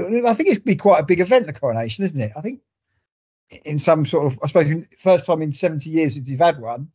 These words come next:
Um, even if you, even if you are a royalist or not, it'd be quite a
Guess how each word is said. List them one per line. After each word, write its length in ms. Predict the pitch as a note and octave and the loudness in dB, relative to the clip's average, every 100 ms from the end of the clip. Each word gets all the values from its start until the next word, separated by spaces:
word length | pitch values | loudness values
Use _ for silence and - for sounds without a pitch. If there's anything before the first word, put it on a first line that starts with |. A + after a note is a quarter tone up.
| _ _ _ _ _ _ C3 | _ _ _ _ _ _ -8
Um, 340 | C#3 C#3+ C#3+ _ _ - | -6 -6 -8 _ _ -12
even 280 | - C#3+ D3+ | -6 -2 2
if 140 | D3+ D#3+ | 0 0
you, 60 | F#3 | -2
even 240 | F3+ F3 | 0 0
if 140 | E3 G3 | 0 2
you 140 | F3 | 4
are 340 | F3+ E3 C3 | 6 4 0
a 200 | C3 B2 B2 C#3+ | -8 -10 -14 -8
royalist 500 | D3 C#3+ C#3 B2+ D3+ | -2 0 0 -4 -10
or 140 | C#3+ | -8
not, 280 | E3+ D3+ E3+ | -6 -8 -10
it'd 340 | E3 - - | -20 -20 -14
be 100 | G3+ F#3+ | -10 -6
quite 280 | - G#3+ | 0 2
a 200 | F3 E3 | 2 0